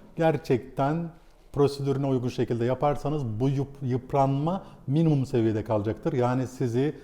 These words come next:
rahatsız edecek bir şekilde yıpranma olmayacaktır. Peki nedir bu prosedür,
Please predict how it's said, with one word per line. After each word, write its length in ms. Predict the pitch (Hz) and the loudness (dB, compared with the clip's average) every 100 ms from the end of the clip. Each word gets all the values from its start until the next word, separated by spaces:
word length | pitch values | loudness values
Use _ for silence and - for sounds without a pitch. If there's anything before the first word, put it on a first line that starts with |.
| - - | -12 2
rahatsız 460 | 123 123 - 143 | 6 6 6 -2
edecek 420 | 131 113 120 120 - | -2 -2 0 -2 -4
bir 60 | |
şekilde 480 | - 127 - 113 131 | -2 -2 0 0 0
yıpranma 720 | 127 113 - 117 120 143 151 - | 0 -2 -2 -2 0 -2 -6 0
olmayacaktır. 680 | 143 131 113 98 95 - - - - - | 2 4 2 -2 -6 -8 -14 -18 -20 -6
Peki 440 | - 233 190 120 131 | 2 2 4 2 4
nedir 380 | 208 202 156 123 | 4 6 4 4
bu 220 | 127 113 - - - - | 2 2 -6 -20 -12 4
prosedür, 440 | 143 - 120 123 | 4 6 4 2